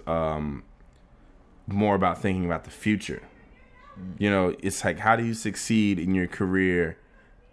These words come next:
Speaker 1: and then still, like, think about down the line, like, "Okay, well, we need to be putting away money for this," or, you know, thinking about, like,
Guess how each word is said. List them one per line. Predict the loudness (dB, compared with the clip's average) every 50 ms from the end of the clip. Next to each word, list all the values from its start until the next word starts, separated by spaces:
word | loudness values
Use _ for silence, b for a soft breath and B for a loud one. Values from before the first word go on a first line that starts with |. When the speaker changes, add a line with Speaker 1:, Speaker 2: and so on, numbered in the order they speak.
| _
Speaker 1:
and | -2 0 0 2
then | 2 2 2 2 0 -2
still, | -4 -6 -6 -6 -8 -6 -2 2 2 2 4 4 2 2 0 0 -4 -6 -6 -4
like, | -4 -4 -4 -4 -10 -18 _ -12 -6
think | -4 -4 -4
about | 0 0 0 0 0 -2 -8 -8 -4
down | -2 0 0 0 -2
the | -2
line, | -2 0 0 0 0 -2 -4 -6
like, | -8 -6 -6
"Okay, | -6 -6 -6 -6 -6 -6 -6 -6 -8
well, | -6 -6 -6 -6 -8 -12 B B B B B B B B B -8 -4
we | -2 0
need | 0 0 -2 -2
to | -4
be | -6 -6
putting | -2 -2 -2 -2 -2
away | -4 -4 -4 -2
money | -2 -2 -2 -2 -4 -8
for | -10 -6 -2
this," | 0 0 0 -2 -8 -12 -12 -10
or, | -10 -8 -6 -6 -6 -8 -10 -10
you | -10 -8 -8
know, | -6 -8 -8 -10 -12 -14 -18 -10 -4
thinking | -4 -4 -2 -2 -4 -4
about, | -2 -2 -2 -2 -2 -4
like, | -8 -10 -10